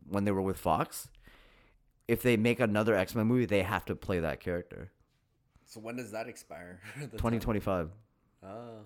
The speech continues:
Speaker 2: which
Speaker 1: Which
Speaker 2: makes sense, yeah,
Speaker 1: Exactly.
Speaker 2: 'cause
Speaker 1: That's
Speaker 2: that's
Speaker 1: when
Speaker 2: when
Speaker 1: Secret Wars.
Speaker 2: Yeah.
Speaker 1: And that's when in the, the universes collide and create a new one.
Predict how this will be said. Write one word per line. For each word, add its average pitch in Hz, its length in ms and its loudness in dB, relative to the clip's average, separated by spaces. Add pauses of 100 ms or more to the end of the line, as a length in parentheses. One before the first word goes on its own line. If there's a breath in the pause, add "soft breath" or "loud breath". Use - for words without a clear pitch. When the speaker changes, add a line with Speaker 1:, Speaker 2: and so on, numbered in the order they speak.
(160)
Speaker 2:
which 127 140 -4
Speaker 1:
Which 113 140 -2
Speaker 2:
makes 156 140 -2
sense, 165 240 -4
yeah, 87 60 -4
Speaker 1:
Exactly. 123 360 0
Speaker 2:
'cause 98 40 2
Speaker 1:
That's 110 200 4
Speaker 2:
that's 139 100 -4
Speaker 1:
when 117 100 6
Speaker 2:
when 104 380 0 (480 soft breath)
Speaker 1:
Secret 170 340 2
Wars. 90 520 2 (140)
Speaker 2:
Yeah. 156 140 -12 (280 soft breath)
Speaker 1:
And 120 100 2
that's 139 220 6
when 135 240 4
in 135 180 0
the, 120 220 6
the 107 100 0
universes 135 460 2
collide 90 340 2
and 87 120 -2
create 101 240 -2
a 90 40 -4
new 113 180 -2
one. 76 220 -8